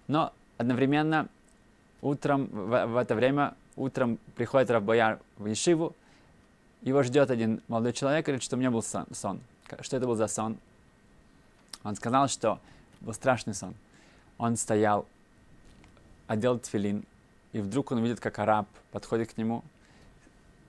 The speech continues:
он снимает у него тфилин, и через некоторое время возвращает, и весь тфилин полностью разрушен, полностью разорван,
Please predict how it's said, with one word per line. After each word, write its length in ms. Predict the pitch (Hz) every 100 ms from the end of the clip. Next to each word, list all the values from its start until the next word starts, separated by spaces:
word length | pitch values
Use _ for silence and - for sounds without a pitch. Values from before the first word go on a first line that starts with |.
| -
он 260 | 110 107 107
снимает 460 | - 117 120 120 120
у 20 |
него 160 | 110
тфилин, 460 | 101 - 101 110 - - _ _ _ _ _ -
и 40 | -
через 180 | 110 120
некоторое 240 | - 117
время 240 | 120 131
возвращает, 680 | 107 101 101 - 135 147 -
и 40 | 110
весь 160 | 110
тфилин 580 | - - 117 131 143 131 - -
полностью 340 | - 123 - 98
разрушен, 500 | 98 104 120 - 104
полностью 340 | 104 104 101
разорван, 560 | 95 92 127 110 104